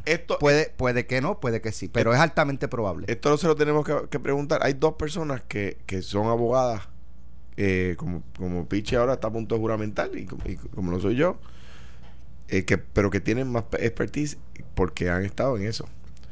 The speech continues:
Speaker 1: Pedro Pierluisi, el abogado de la Junta, y la gobernadora, la abogada del gobierno, porque era secretaria de Justicia.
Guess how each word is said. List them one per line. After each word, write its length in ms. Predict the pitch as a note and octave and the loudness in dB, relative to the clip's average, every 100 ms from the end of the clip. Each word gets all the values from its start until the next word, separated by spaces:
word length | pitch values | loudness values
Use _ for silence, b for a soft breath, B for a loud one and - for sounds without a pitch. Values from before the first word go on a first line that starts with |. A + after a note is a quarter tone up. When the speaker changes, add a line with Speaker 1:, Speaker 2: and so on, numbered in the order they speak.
| b b b b b - - - - | b b b b b -10 -8 -4 4
Speaker 1:
Pedro 260 | G#2 A2+ B2+ | 8 8 6
Pierluisi, 340 | C3+ F3+ B3 | 2 0 0
el 80 | C3+ | 2
abogado 340 | A#2 A2 A#2 | 4 4 2
de 60 | C3+ | 0
la 80 | C#3 | -2
Junta, 460 | F#3+ C#4+ - F3 D#3+ - - - - - | -6 -6 -6 -6 -8 -10 -10 -10 -10 -6
y 60 | G#2 | 2
la 100 | G2+ | 4
gobernadora, 540 | G2 F#2+ F#2+ A2+ E3+ | 4 2 2 0 2
la 80 | F3 | 2
abogada 400 | A#2+ G2+ G#2+ C3+ | 2 2 2 2
del 100 | D3+ | 0
gobierno, 380 | D#3 A2+ G2 F#2+ - - - - | 0 -2 -2 -4 -6 -8 -8 -6
porque 180 | F2+ F2 | -2 0
era 140 | F#2 | 2
secretaria 300 | G2 F#2 F2+ | 2 2 2
de 40 | |
Justicia. 400 | F2+ E2 C3 A2 | 0 -2 -6 -6